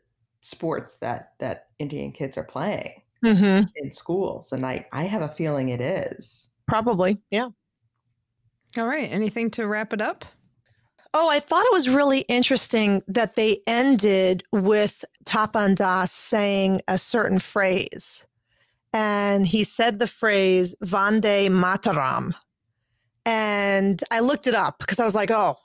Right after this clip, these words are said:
Speaker 2: I gotta know what this means," <laughs> because they didn't translate it in the subtitles. And so I looked around a little bit, and it's, and loosely translated, it says,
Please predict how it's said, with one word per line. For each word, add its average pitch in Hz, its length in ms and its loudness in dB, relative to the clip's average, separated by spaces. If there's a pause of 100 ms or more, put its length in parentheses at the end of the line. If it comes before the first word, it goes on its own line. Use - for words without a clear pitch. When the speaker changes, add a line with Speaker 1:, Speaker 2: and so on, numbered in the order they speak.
(160)
Speaker 2:
I 202 80 0
gotta 226 240 2
know 208 140 2
what 190 140 2
this 175 200 0
means," - 640 -4
<laughs> - 280 0
because 233 260 0
they 254 100 4
didn't 277 180 4
translate 214 600 2
it 135 200 -2 (140)
in 214 160 4
the 208 80 4
subtitles. 185 880 0 (480)
And 208 580 2
so 240 100 -2
I 233 60 2
looked 254 220 0
around 233 260 2
a 220 60 2
little 190 240 4
bit, 180 360 2
and 196 140 0
it's, - 400 -4
and 208 180 2
loosely 247 400 2
translated, 214 640 0
it 180 120 0
says, 190 400 0